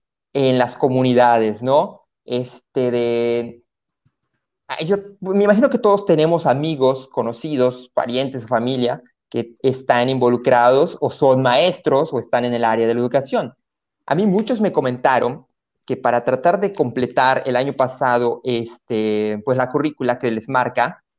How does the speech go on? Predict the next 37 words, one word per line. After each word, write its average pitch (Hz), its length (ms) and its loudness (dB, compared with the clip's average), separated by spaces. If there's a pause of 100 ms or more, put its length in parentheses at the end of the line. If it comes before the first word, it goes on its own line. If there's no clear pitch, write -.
la 110 180 -6
sep - 500 -2
y 120 100 -4
la 113 100 -2
cegei, 143 600 -4 (280)
eh, 127 440 2 (120)
tuvieron 156 280 2
que 180 80 -2
ingeniárselas, 135 760 -2
ver 147 320 0
cómo 160 400 4
hacer 156 520 0 (400)
para 117 240 2
llevar 127 360 2
la 160 140 -6
información 127 720 -4
y 143 80 -10
los 120 120 -10
paquetes 139 380 -6
educativos 147 680 -4 (120)
a 123 80 2
los 123 180 2
estudiantes 131 560 -2
de 117 160 -2
comunidades, 120 720 0 (380)
de, 120 140 0
como 123 240 0
bien 151 160 2
mencionaron 156 380 0
ustedes, 147 340 0
de 127 100 -2
gente 170 360 -2
que 127 100 0
no 120 140 0
tiene 123 220 2
un 123 120 0
dispositivo 131 880 -2